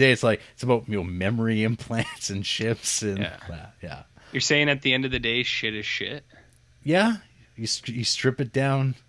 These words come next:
Speaker 2: and, uh, that's what it is. And that's okay.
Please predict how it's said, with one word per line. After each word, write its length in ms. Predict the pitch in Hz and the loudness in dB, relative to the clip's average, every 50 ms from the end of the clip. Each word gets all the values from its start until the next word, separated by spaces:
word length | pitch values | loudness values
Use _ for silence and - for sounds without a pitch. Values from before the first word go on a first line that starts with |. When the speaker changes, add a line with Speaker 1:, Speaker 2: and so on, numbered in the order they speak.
| _ - | _ -12
Speaker 2:
and, 300 | 107 101 101 101 98 98 | -10 -6 -6 -6 -4 -4
uh, 340 | 101 98 98 101 101 101 95 98 _ _ _ - - - - - - - - _ _ _ _ _ - | -4 -4 -2 -2 -2 -4 -6 -8 _ _ _ -20 -20 -20 -20 -20 -20 -20 -20 _ _ _ _ _ -8
that's 180 | 101 95 - - | -8 -8 -6 -4
what 120 | 113 113 | -4 -2
it 120 | 117 120 | 0 2
is. 240 | 131 151 147 117 - - | 4 4 2 2 -2 0
And 80 | 127 151 | 2 2
that's 160 | - - 254 | 2 2 2
okay. 420 | 262 - - 277 320 294 185 - | 0 2 2 2 2 2 0 -4